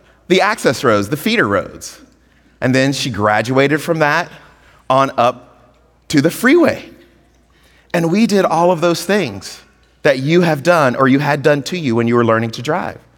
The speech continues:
She read the book, she knew all the rules, but we sat there. "Don't forget to check the next lane. Use your signal. Slow down. Speed up. Brake. Brake.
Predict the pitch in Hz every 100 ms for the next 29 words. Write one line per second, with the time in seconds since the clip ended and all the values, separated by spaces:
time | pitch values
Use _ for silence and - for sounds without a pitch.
0 | _ _ _ _ _ _ _ - 165 139
1 | 143 139 151 147 - - - - 123 127
2 | 131 135 139 120 117 123 143 - _ _
3 | _ _ - 127 143 - 143 120 104 104
4 | 156 - _ _ _ _ _ _ _ _
5 | _ _ - 117 110 120 123 120 143 120
6 | 120 113 110 117 113 110 107 110 - _
7 | _ _ _ _ _ 104 117 120 127 -
8 | 127 113 113 113 - _ _ _ _ _
9 | _ _ _ _ _ _ - - 135 139
10 | 131 127 123 127 135 - - - _ _
11 | _ - - 131 131 127 127 127 127 -
12 | _ _ _ _ _ _ - 127 131 131
13 | - - - _ _ _ _ _ _ _
14 | _ _ _ _ _ _ 95 135 123 120